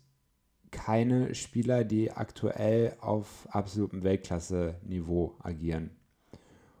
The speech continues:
Und das Bayern-Mittelfeld kann das eben schon. Und ich glaube, dass das ein ganz, ganz großer Vorteil sein kann.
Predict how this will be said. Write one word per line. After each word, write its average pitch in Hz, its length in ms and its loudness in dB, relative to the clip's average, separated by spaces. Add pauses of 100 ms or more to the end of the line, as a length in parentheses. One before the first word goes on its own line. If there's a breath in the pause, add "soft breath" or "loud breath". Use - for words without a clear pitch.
(140 soft breath)
Und 90 500 -2
das 95 220 0
Bayern-Mittelfeld 101 800 2
kann 98 220 -4
das 95 200 -2
eben 92 260 -2
schon. 90 460 0 (120)
Und 98 380 -8
ich 98 100 -8
glaube, 95 260 2
dass 90 180 0
das 104 200 -4
ein 98 200 -4
ganz, 98 260 -2
ganz 92 340 -4 (300 soft breath)
großer 104 520 2
Vorteil 101 480 2
sein 95 360 0
kann. 90 360 -4